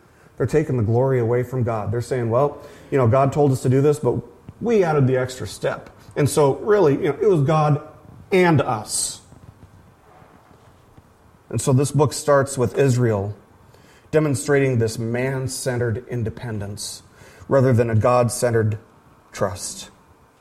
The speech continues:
Now let's take a minute to look at the promises that God had made to Joshua. Remember, this is the previous book. This is less than a generation prior. And God made this promise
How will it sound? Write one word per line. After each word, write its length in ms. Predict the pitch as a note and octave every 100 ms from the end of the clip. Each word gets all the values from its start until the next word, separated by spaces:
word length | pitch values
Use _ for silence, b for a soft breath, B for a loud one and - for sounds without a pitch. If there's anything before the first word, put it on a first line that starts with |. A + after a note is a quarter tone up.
| _ _ _ _ b b b b
Now 80 | D#3+
let's 160 | G3 -
take 160 | G3
a 40 | F3+
minute 220 | E3 D#3
to 100 | D3+
look 220 | C#3 D#3
at 60 | D3+
the 80 | B2+
promises 580 | - C#3+ C#3 C3+ A#2+
that 140 | A2 A#2
God 260 | B2+ C3
had 180 | B2+ A#2+
made 220 | A#2 A#2+
to 80 | A2+
Joshua. 560 | G#2 A#2+ A#2 A2+ A2+ G#2
Remember, 300 | B2 F3+ C3+
this 180 | D3+ F3
is 120 | C#3+
the 80 | A2
previous 440 | - F3 F3 D3
book. 320 | C3+ D#3 F3 - B B
This 160 | D#3+ F#3+
is 160 | E3 B2
less 240 | D#3+ F3
than 140 | D#3+
a 100 | C#3
generation 800 | A#2+ C#3 E3+ D3+ D3 D#3 - D3+
prior. 560 | C3 C#3+ C#3 D#3 F#3 - B B B B B _ _ _ _
And 100 | -
God 220 | B2+ F3+ E3+
made 200 | D#3+ B2+
this 180 | D#3+
promise 680 | - D#3+ D3 B2 G#2 - -